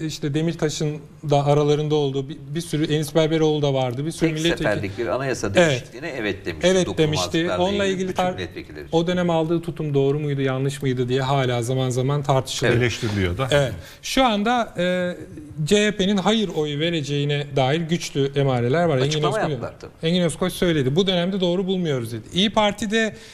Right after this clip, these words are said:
Speaker 1: evet oyu vereceğiz diyen, e, milletvekilleri, yöneticiler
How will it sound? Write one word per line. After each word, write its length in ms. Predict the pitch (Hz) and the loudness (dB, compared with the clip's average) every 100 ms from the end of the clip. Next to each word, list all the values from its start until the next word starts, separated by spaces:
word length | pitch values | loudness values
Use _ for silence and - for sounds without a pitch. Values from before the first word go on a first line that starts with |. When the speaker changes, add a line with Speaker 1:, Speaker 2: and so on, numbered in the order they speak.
| - - - | -20 -20 0
Speaker 1:
evet 300 | 170 214 214 | 2 4 2
oyu 200 | 208 202 | 2 2
vereceğiz 680 | 185 180 185 196 196 165 - - - | 2 2 0 -2 -2 -4 -10 -14 -4
diyen, 280 | 143 147 139 131 - 143 | 0 2 2 -2 -10 -4
e, 300 | 131 127 123 123 139 - | -2 -2 -2 -6 -10 -2
milletvekilleri, 760 | 143 151 156 151 - 139 135 | 2 4 2 -2 0 2 2
yöneticiler 680 | 135 143 143 143 139 139 131 | 2 2 0 -2 2 2 2